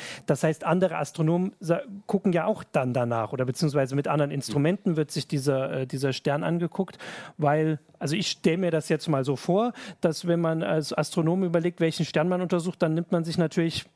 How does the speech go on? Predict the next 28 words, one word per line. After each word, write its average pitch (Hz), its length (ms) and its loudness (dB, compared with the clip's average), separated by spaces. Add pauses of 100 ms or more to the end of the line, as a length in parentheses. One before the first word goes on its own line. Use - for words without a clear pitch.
(100)
Volksversprechen 165 1000 0
oder 135 120 0
die, 147 160 0
wo 151 100 2
man 151 120 2
das 147 160 0
Gefühl 170 320 0
hat, 156 100 0
da 160 80 0
kann 156 140 -2
man 147 160 2
was 147 140 0
finden. 175 320 0
Und 139 160 -4
wenn 143 120 2
da 139 120 2
jetzt, 143 420 -2
also 143 200 -2
dieser 147 380 0
Stern 147 320 0
schon 147 200 -2
interessant 139 520 -2
ist, - 300 -4 (400)
dann 151 160 4
suchen 170 320 0
dann 131 160 2
eben 131 260 -4
auch - 280 -2